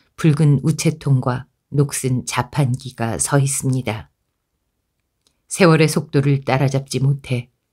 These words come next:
구십 년대 어느 날이 박제된 풍경 같습니다. 여기는 대구에서 차로 한 시간 정도 떨어진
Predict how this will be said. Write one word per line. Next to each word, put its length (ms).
구십 320
년대 420
어느 220
날이 500
박제된 960
풍경 400
같습니다. 840
여기는 560
대구에서 520
차로 300
한 220
시간 320
정도 380
떨어진 500